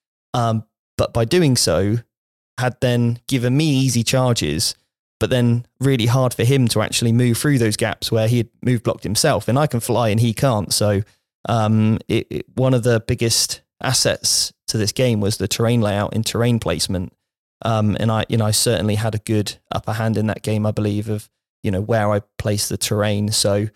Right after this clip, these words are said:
that worked really, really well, um, in this game. But what a fierce listing. What a great guy. We had an awesome game. Um, he said to me, "I, I think I know where my mistake is," and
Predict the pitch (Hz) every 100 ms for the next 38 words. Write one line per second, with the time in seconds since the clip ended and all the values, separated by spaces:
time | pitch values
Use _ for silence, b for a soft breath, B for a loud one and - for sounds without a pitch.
0 | _ _ - 123 117 127 - 120 120 117
1 | 107 107 104 110 107 104 107 _ - 113
2 | 107 107 113 107 107 113 107 - 143 156
3 | 127 - - 156 120 - 123 107 - 113
4 | 117 123 113 117 110 - 110 110 139 123
5 | 110 - 113 117 113 113 110 107 107 _
6 | _ _ 107 113 123 123 135 - 123 113
7 | 110 127 120 113 113 117 110 113 110 113
8 | - 120 110 113 110 - 113 110 107